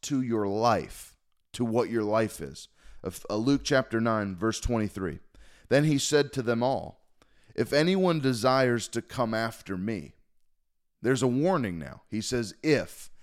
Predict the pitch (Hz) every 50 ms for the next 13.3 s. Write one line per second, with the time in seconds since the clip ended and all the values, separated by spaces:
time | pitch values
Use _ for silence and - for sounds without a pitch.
0 | - - - 117 147 175 190 180 180 175 165 165 165 147 - - 156 139 - -
1 | 135 151 156 - - 147 135 123 117 104 110 120 127 120 107 87 85 73 92 -
2 | - - _ - - - - - 131 143 139 - - 135 127 101 - - 165 160
3 | - - 131 139 139 - - - - 123 113 104 107 104 104 - 104 110 110 101
4 | 98 90 - - - 127 131 143 139 - 135 127 131 135 101 - _ - - 101
5 | - 78 107 120 131 - - - - 127 131 123 - - - 110 107 104 104 110
6 | 98 98 104 95 90 87 - - - - 110 107 104 95 87 90 - _ _ _
7 | _ _ _ - _ _ _ _ _ _ _ 73 67 - - 127 131 110 95 -
8 | 117 107 113 113 - - - 147 147 160 170 156 131 110 113 113 107 110 - 104
9 | 107 110 104 - - - - 123 135 147 147 - - - - - 110 95 90 82
10 | 90 - - - 107 104 101 113 117 117 113 101 101 - - - 123 123 107 -
11 | - - - _ _ - 135 123 92 90 - - - - - - - - _ _
12 | _ _ - _ _ _ _ _ - 131 147 147 147 135 131 127 - - 123 120
13 | 117 110 107 90 - -